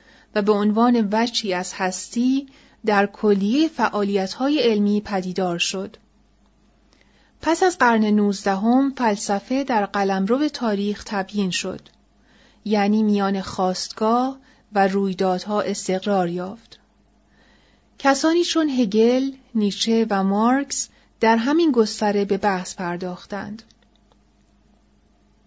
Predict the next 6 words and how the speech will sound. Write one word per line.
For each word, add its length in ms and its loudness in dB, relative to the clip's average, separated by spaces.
همان 340 2
گونه 260 6
که 120 0
پیشتر 560 0
یادآور 480 0
شدیم، 560 0